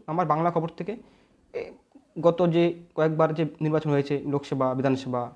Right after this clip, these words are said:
বা তার আগে নির্বাচন, তার প্রেক্ষাপটে বা পঞ্চায়েত নির্বাচন, তার প্রেক্ষাপটে পশ্চিমবঙ্গে বিয়াল্লিশ খানা সিট বা দিল্লিতে একটা ভাইটাল সিট বা বিভিন্ন তামিলনাড়ুতে ভাইটাল সিট, এই বিভিন্ন সিটগুলোতে একটা সমীক্ষা দেওয়ার চেষ্টা করেছি। এবার আমি এগুলো নিয়েই ব্যস্ত থাকার চেষ্টা করেছি,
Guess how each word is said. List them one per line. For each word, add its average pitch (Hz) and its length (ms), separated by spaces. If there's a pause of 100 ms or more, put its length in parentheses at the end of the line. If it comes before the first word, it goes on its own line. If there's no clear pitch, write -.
(140)
বা 131 200
তার 135 160
আগে 131 180
নির্বাচন, 123 540 (340)
তার 143 100
প্রেক্ষাপটে 143 360
বা 143 100
পঞ্চায়েত 143 360
নির্বাচন, 127 260
তার 143 100
প্রেক্ষাপটে 160 680
পশ্চিমবঙ্গে 151 380
বিয়াল্লিশ 135 280
খানা 139 140
সিট 131 240 (440)
বা 160 320
দিল্লিতে 151 340
একটা 147 120
ভাইটাল 131 280
সিট 131 300
বা 190 200
বিভিন্ন 147 260
তামিলনাড়ুতে 143 440
ভাইটাল 131 220
সিট, 151 160
এই 240 60
বিভিন্ন 190 300
সিটগুলোতে 185 500 (400)
একটা 160 180
সমীক্ষা 185 320
দেওয়ার 170 160
চেষ্টা 165 240
করেছি। 156 340 (580)
এবার 156 180
আমি 190 220
এগুলো 175 180
নিয়েই 214 140
ব্যস্ত 185 220
থাকার 160 200
চেষ্টা 151 200
করেছি, 113 320